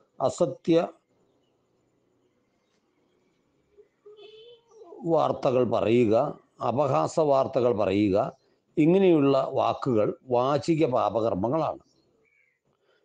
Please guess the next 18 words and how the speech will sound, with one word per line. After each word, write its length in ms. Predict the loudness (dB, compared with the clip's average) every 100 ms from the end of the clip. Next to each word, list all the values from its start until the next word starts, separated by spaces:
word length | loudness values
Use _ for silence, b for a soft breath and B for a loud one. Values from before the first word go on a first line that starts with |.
| _ -2
വേദ 360 | 2 4 2
അധ്യയനം, 800 | 2 0 -2 0 2 2 0 -4 -2
പൂജ 300 | 0 2 0
മുതലായ 600 | 0 0 0 2 2 2
കർമ്മങ്ങൾ 520 | 0 0 0 2 0
ചെയ്യുമ്പോൾ 680 | -2 0 2 2 0 0 -2 -4
അതോടുകൂടി 840 | 0 2 2 2 2 2 0 -2 _ _ _ -4
പരനിന്ന, 640 | -2 2 2 2 2 0 -2
അസത്യം, 680 | -6 -4 -6 -6 -2 -2 -2 -2
പരിഹാസം, 720 | 0 0 0 -2 -4 -4 -6 -2
ലൗകികം 600 | 0 2 0 0 -2 -2
മുതലായ 500 | -4 0 0 2 0
പാപകർമ്മങ്ങളും 1000 | -2 -2 -2 -2 0 0 0 2 0 0
കൂടി 280 | 0 -2 -2
കലരുമ്പോൾ 540 | -2 2 2 2 0 0
അവ 280 | -2 -4 -6 b b _ _ _ _ -4
വാചിക 680 | 0 0 0 0 0 0 -2 0
മിശ്ര 500 | 0 0 -4 -2 -2